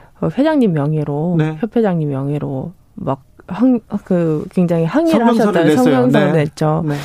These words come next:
Speaker 1: 왜냐하면 대검 간부, 이제 검사가, 현직 검사가 연루돼서 공수처 이첩을 했을 때는
Speaker 2: 네.
Speaker 1: 아무 말씀을 안 하셨었거든요.
Speaker 2: 네.
Speaker 1: 근데 이제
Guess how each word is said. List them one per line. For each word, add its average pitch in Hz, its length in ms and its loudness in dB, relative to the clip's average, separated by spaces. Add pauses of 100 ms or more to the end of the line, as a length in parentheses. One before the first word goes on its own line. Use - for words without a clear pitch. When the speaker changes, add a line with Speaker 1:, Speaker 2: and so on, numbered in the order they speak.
(240)
Speaker 1:
왜냐하면 202 340 2
대검 262 600 4 (760)
간부, 214 760 4
이제 165 260 0
검사가, 185 760 0
현직 269 280 2
검사가 185 520 0
연루돼서 165 500 0
공수처 214 500 2
이첩을 190 420 -2
했을 196 260 -4
때는 170 460 -2
Speaker 2:
네. 170 100 0
Speaker 1:
아무 190 180 4
말씀을 180 420 0
안 123 140 -4
하셨었거든요. 151 800 -6
Speaker 2:
네. 170 240 -2
Speaker 1:
근데 170 360 0
이제 156 260 -2